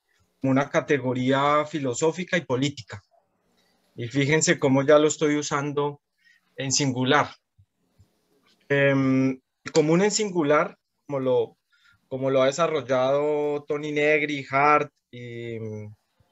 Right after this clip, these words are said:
Dardot y Laval, eh, se constituyen más como un principio político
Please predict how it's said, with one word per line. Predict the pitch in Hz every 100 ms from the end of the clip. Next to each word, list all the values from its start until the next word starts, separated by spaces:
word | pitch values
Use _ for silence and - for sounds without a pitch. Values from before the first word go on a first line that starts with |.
| _ _ _ _ _ _ _ _
Dardot | 117 123 117 135 156 170
y | 165
Laval, | 165 170 143 156 - _ _ _ _ _ _ _ _
eh, | 120 131 131 131
se | 151
constituyen | 139 147 131 139 160 156 180
más | 185 185 185 - 135 _ _
como | - 131
un |
principio | 135 147 175 165 175
político | 170 135 135 196 185 - 104